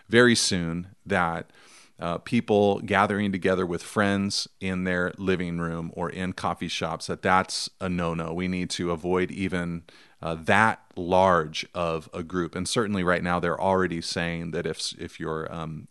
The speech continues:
an, an older age bracket, that you should be e-, extra cautious and avoid, uh, even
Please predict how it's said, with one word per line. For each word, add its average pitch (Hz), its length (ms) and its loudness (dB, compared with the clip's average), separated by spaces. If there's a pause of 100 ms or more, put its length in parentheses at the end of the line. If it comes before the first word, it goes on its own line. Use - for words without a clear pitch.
an, - 500 -12
an 78 220 -12
older 98 340 2
age 92 340 -4
bracket, 87 460 0
that 80 100 -6
you 92 140 -2
should 82 240 -6
be 80 160 -8
e-, - 220 -6 (100)
extra 98 380 -4
cautious 80 580 -4
and 82 120 -6
avoid, 82 460 -2 (600)
uh, 82 220 -4
even 87 480 -2